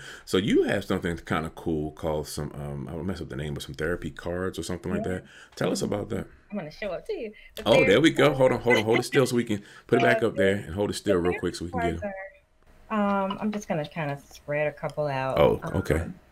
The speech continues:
Speaker 2: yeah, th-,
Speaker 1: Beautiful.
Speaker 2: this is the sampler edition here, and that's the only one that's available. In May, um,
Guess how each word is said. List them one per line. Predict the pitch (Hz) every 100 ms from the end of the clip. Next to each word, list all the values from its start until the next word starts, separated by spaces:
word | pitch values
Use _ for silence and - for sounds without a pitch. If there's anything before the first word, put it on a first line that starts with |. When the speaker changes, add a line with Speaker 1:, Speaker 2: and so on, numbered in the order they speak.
| _ _ _
Speaker 2:
yeah, | 226 233 208 202 202
th-, |
Speaker 1:
Beautiful. | 202 - 190
Speaker 2:
this | 240 277 277
is | -
the | 175
sampler | 165 156 156 175 185 170
edition | 160 165 165 175 160 165 -
here, | - 196 185 190
and | 165
that's | 170
the | - 156
only | 160
one | 156 143
that's | 135
available. | 175 160 143 139 139 135
In | - 151 151 156
May, | 180 190 170 175 - - -
um, | 160 156 147 147 -